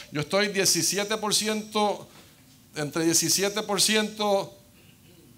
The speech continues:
y treinta y siete por ciento seguro, noventa y cinco, yo estoy noventa y cinco por ciento seguro que está entre diecisiete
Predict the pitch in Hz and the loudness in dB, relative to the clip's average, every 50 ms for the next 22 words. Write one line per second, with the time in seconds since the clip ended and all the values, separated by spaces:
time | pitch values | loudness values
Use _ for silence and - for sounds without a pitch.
0 | - - 170 165 170 170 165 165 165 - 160 - 175 185 180 190 202 175 185 196 | -4 -2 -2 0 2 0 0 0 -2 -2 -2 -2 -2 -2 -2 -2 -2 -2 0 0
1 | 185 - 196 196 202 196 - - 196 - - 202 202 214 220 214 196 185 175 165 | 0 2 2 2 0 -2 -2 -2 0 0 2 0 0 0 0 -2 -2 0 0 0
2 | 160 160 151 - 160 - - 202 - 170 190 - - 220 220 214 202 196 185 156 | 0 0 0 -2 -2 -2 -2 -2 -2 -4 -4 -2 -2 -2 0 0 0 0 0 0
3 | 175 165 190 208 202 220 202 185 214 208 - 214 180 - 214 214 233 233 220 196 | 0 0 0 0 -2 -4 -4 -4 -4 -4 -2 -2 -2 -2 -2 -4 -4 -2 -2 -2
4 | 190 - 160 147 - - 180 190 208 202 180 - 196 175 165 165 160 156 143 - | -2 -2 -4 -6 -4 0 0 0 0 0 -2 -4 -2 -2 0 0 0 -2 -2 -2
5 | 185 202 208 202 - 196 175 170 | -2 -2 -4 -4 -6 -8 -8 -8